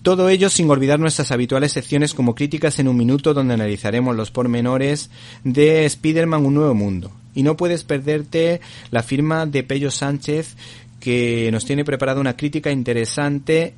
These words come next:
ni tampoco puedes perderte la interesante entrevista que tendremos con Álvaro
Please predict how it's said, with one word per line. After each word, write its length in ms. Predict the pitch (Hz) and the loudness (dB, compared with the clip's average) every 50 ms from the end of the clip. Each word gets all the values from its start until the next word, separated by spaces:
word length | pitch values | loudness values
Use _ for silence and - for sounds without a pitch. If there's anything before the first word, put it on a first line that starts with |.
| - - | -12 -4
ni 240 | 135 135 147 170 180 | -2 0 0 0 0
tampoco 600 | 175 147 135 131 120 127 160 170 151 - 131 123 | 0 0 0 0 0 0 0 0 2 0 -2 -2
puedes 300 | 123 147 151 151 143 - | 0 2 2 2 0 0
perderte 600 | - - 120 113 117 131 139 131 120 - 139 139 | -4 -4 -4 -2 -2 -4 -4 -4 -2 -2 -2 0
la 120 | 135 127 127 | 0 0 -2
interesante 580 | 123 120 123 117 117 117 - 131 135 135 143 | 0 -2 -2 -2 -2 -2 -2 -4 -4 -4 -4
entrevista 540 | 139 131 127 123 123 123 131 127 - - 131 | -4 -4 -4 -4 -4 -4 -4 -6 -8 -8 -6
que 100 | 123 123 | -6 -6
tendremos 640 | 113 117 113 117 120 131 135 139 147 147 - - - - - - - - | -4 -4 -2 -2 -2 -2 -2 -2 -4 -6 -6 -10 -16 -18 -20 -20 -20 -4
con 340 | - 143 139 135 131 127 120 - - - - - - | 0 2 2 2 2 0 -4 -8 -16 -20 -20 -12 -6
Álvaro 680 | 127 131 147 156 156 170 170 175 180 185 190 196 196 | -2 0 0 0 2 0 0 0 0 -2 -2 -4 -6